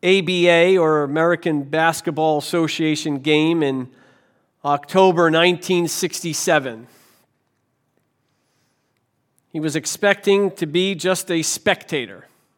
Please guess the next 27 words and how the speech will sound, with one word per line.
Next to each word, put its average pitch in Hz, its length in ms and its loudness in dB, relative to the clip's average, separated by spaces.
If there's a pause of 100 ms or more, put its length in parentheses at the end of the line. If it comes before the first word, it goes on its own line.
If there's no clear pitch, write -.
(2250)
Turetsky, 185 720 2
a - 20 -2
student 196 580 0
at 160 220 0
L 180 240 4
I 175 140 6
U 180 320 0
Brooklyn, 165 540 0
arrived 160 480 2
early 175 640 2
at 147 180 -6
the 135 120 -4
Teaneck, 180 600 -4 (440)
Teaneck 208 480 2
Ar-, 185 220 2
Armory, 175 680 2 (960)
where 151 440 2
Max 180 580 -2 (140)
Zaslofsky, 151 1120 0
I 143 40 -6
think 190 220 -2
they're 160 140 0
all 151 140 2
Polish, 131 640 -8 (160)
which 143 220 -16
is 131 100 -14
great. 175 400 -14